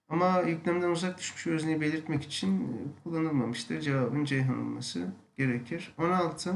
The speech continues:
arkadaşlar. Yanlışlık yoktur. Burada sende, e, sen de hani bağlaç olacak. Bağlaç olduğu için şuna gerek yok.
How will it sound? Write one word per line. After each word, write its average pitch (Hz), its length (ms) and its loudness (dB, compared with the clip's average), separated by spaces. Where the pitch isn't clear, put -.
arkadaşlar. 131 600 0
Yanlışlık 180 340 0
yoktur. 175 300 0
Burada 190 260 4
sende, 180 840 4
e, 127 300 0
sen 165 560 2
de 131 380 4
hani 131 340 4
bağlaç 143 480 4
olacak. 139 360 2
Bağlaç 156 340 0
olduğu 160 160 -4
için 160 240 -4
şuna 160 280 -2
gerek 156 400 -2
yok. 135 200 0